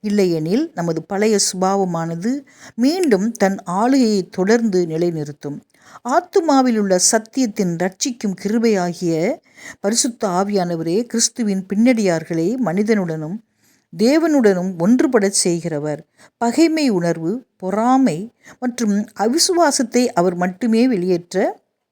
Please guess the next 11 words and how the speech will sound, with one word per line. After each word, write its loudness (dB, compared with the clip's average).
முடியும். -6
பாச 2
உணர்வுகள் 4
அனைத்தையும் 2
அவர் 0
பரிசுத்தமாக்குகிறார். -2
விருப்பத்தோடும் 4
வைராக்கிய 2
வாஞ்சையோடும் 2
இருக்கிற 0
ஆத்துமாவை 0